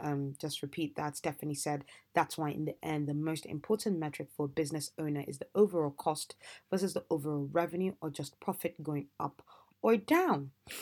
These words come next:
Um, and then we've got, um, Mark Gustafson replying to question six, saying, "As marketers isn't, marketers isn't everything attribution. Not sure I understand this question."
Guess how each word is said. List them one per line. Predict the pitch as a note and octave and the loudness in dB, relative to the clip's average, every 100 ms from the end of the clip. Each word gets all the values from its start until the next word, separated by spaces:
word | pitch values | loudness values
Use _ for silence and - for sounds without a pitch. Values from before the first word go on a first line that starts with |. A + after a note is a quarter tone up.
| - - - | -12 -14 -2
Um, | - A#3 A#3+ | 6 8 8
and | A#3+ | 8
then | A#3+ | 8
we've | A#3+ G#3 | 6 4
got, | B3+ C4+ - | 6 4 6
um, | A3+ | 4
Mark | A3 G#3 | 6 4
Gustafson | A3+ G#3+ G#3+ A3 G#3 | 4 4 2 4 4
replying | G3 G3+ F#3+ | 4 2 0
to | |
question | - F#3 F#3 | -2 -4 -2
six, | - - F#3+ - | -2 -2 -2 -2
saying, | F3 | -2
"As | - D#3 | -2 -2
marketers | F3 E3 - - D#3+ D3+ - | -2 -2 -4 -2 0 -2 -2
isn't, | E3+ D#3+ E3 - | -2 0 -2 -2
marketers | F3+ F#3+ - G3+ G3 F3 | 4 4 4 0 0 0
isn't | - E3 E3 | -2 -2 -2
everything | - D#3 D#3 D#3+ | -2 -4 -4 -4
attribution. | - C#3+ D3 F3+ F#3+ - G#3 G3+ - - - | -6 -6 -6 -2 0 2 2 0 -10 -10 2
Not | G3 | 2
sure | G3 F3+ | 2 0
I | |
understand | D#3 D#3 - D#3+ D3 | 0 -2 -2 -2 0
this | D3 | -4
question." | - - G#3 - G#3+ G3 | -4 0 0 2 4 4